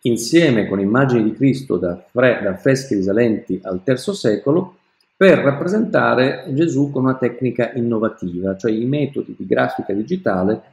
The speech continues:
normalmente adottati dall'antropologia forense. Richard Neave, un artista forense e medico in pensione della Unit of Art in Medicine dell'Università di Manchester,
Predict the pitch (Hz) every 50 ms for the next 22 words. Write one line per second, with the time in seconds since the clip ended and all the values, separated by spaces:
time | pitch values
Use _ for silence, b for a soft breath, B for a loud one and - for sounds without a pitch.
0 | b b b b _ - 135 139 135 139 151 151 143 120 113 107 104 98 98 110
1 | 107 117 123 120 - - 107 92 90 87 - - 95 92 92 95 92 101 120 131
2 | 123 117 113 - - 107 - - 107 110 104 95 95 92 92 90 87 - - 92
3 | 87 82 78 78 78 - - - - - - - _ _ _ - 139 165 156 139
4 | 131 117 123 127 135 135 120 120 123 131 156 202 214 208 - - - _ _ _
5 | _ _ _ 104 104 98 92 - - 139 131 - - 113 95 - 98 101 113 117
6 | 123 117 - - 117 - - 90 90 110 120 120 113 110 - - 98 95 95 -
7 | 98 95 92 - - - 135 120 104 95 92 90 87 92 95 123 165 190 190 175
8 | - - - - - 123 104 110 120 139 143 139 135 139 - - 127 117 110 107
9 | 120 143 139 139 - - - 95 87 85 85 - _ _ _ _ _ _ _ _
10 | _ _ _ _ _ - 113 104 101 98 98 101 95 - - - - 123 113 98
11 | 95 92 95 98 - - - 117 95 - - - 117 135 - - b